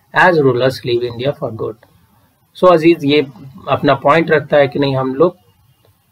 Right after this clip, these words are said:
अ, अच्छे दोस्त नहीं बन सकते, सच्चे दोस्त नहीं बन सकते जब तक कि India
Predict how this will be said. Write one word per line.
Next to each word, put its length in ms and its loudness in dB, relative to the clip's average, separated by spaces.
अ, 120 -6
अच्छे 280 0
दोस्त 320 2
नहीं 260 2
बन 140 2
सकते, 380 -2
सच्चे 320 -6
दोस्त 280 -2
नहीं 200 -2
बन 160 0
सकते 360 -2
जब 200 -2
तक 280 -4
कि 240 0
India 400 2